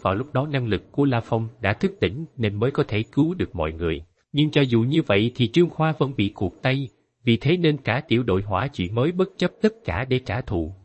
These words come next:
Tiểu đội hổ nha vì e sợ địch nhưng lớn mạnh nên cũng muốn trảm thảo trừ căn, song phương đã rơi vào thế không chết không thôi. Trương Trạch Hổ cùng Lý Hiểu đã chết, tiểu đội hổ nha sáu người, còn còn lại bốn.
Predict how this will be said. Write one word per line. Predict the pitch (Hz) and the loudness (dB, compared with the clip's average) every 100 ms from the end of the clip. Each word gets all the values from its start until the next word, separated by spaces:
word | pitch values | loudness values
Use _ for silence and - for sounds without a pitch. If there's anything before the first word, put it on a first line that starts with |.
| _ _ _ - | _ _ _ 0
Tiểu | 165 | 4
đội | 170 110 | 4 2
hổ | 113 | 2
nha | 165 143 127 117 110 | -2 0 0 0 -2
vì | 107 117 | -2 0
e | 123 | 0
sợ | 110 87 92 | 0 -2 0
địch | 95 - 110 | -4 -4 -4
nhưng | 107 98 | -2 0
lớn | 107 170 139 | 0 0 -2
mạnh | 78 80 95 _ | -2 -4 -14 _
nên | 117 104 | -2 -2
cũng | 104 107 123 | 0 -4 0
muốn | 165 | -2
trảm | - 110 143 | 0 -4 -4
thảo | 92 92 | -6 -4
trừ | - 87 - | -2 -2 -2
căn, | 117 110 95 | -4 -4 -10
song | - - 147 | -4 -2 0
phương | - 143 135 | 4 2 4
đã | 123 120 | 0 2
rơi | 131 | 2
vào | 120 85 - | 2 -4 -2
thế | 117 165 | -2 -2
không | - 139 | -2 -4
chết | - 185 | 2 0
không | - 123 110 | 2 -4 -2
thôi. | 101 98 95 - - _ | 0 0 -2 -12 -20 _
Trương | - 175 165 | 2 2 2
Trạch | 127 - | -2 -2
Hổ | 107 123 156 | 0 0 0
cùng | 107 104 | -2 0
Lý | 120 170 | 0 0
Hiểu | 101 104 131 | 0 -2 0
đã | 117 | -2
chết, | - 180 - - _ _ | 2 0 0 -14 _ _
tiểu | 135 147 | 2 4
đội | 117 | 2
hổ | 110 101 | 4 0
nha | 135 135 123 | 0 -2 -2
sáu | 110 147 175 | -2 -2 -2
người, | 104 82 71 - _ _ | 0 -2 -4 -10 _ _
còn | - 113 117 | -2 -2 0
còn | 104 101 | -2 -2
lại | 98 76 - | -2 -4 0
bốn. | 107 131 214 | 0 0 -6